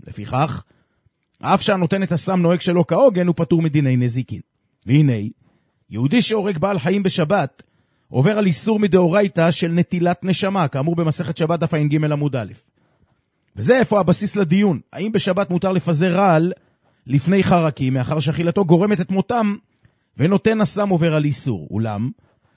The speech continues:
אחר שלמדנו בסוגייתנו שמעשה האכילה של בעל החיים אינו מתייחס לאדם המאכילו, אין לכאורה בשבת כל איסור להניח רעל המיועד להמית חרקים,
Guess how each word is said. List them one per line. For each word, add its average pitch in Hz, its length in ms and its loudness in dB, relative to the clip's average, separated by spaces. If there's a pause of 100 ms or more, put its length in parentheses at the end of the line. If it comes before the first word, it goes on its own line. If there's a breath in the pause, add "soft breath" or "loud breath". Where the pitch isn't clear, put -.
(100)
אחר 151 240 -4
שלמדנו 196 400 0
בסוגייתנו 180 520 0
שמעשה 165 480 -2
האכילה 165 300 0
של 165 140 -4
בעל 165 220 0
החיים 160 260 -2
אינו 160 160 0
מתייחס 160 400 -4
לאדם 156 300 -2
המאכילו, 151 640 0 (720)
אין 220 160 0
לכאורה 208 380 0
בשבת 202 400 0
כל 208 160 2
איסור 202 320 0
להניח 190 360 0
רעל 208 240 0
המיועד 165 440 0
להמית 180 280 0
חרקים, 208 600 -2